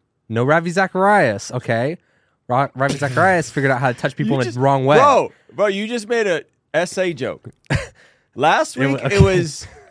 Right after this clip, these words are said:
Speaker 2: an abortion joke. Now you made a sexual
Speaker 1: I'm
Speaker 2: assault joke.
Speaker 1: it was not a joke,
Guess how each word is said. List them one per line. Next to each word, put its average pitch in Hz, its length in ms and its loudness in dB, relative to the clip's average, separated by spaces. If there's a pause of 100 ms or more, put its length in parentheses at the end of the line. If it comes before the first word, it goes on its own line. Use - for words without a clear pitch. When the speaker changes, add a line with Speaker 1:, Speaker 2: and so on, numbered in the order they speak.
(100)
Speaker 2:
an 185 140 0
abortion 180 560 -2
joke. 160 380 -2
Now 160 200 -4
you 214 160 -4
made 190 200 -4
a 165 40 -4
sexual 156 440 -6
Speaker 1:
I'm 170 120 0
Speaker 2:
assault 120 200 -2
joke. 95 240 -6
Speaker 1:
it 143 100 -2
was 131 180 -2
not 127 280 -2
a 123 80 -2
joke, 117 500 -4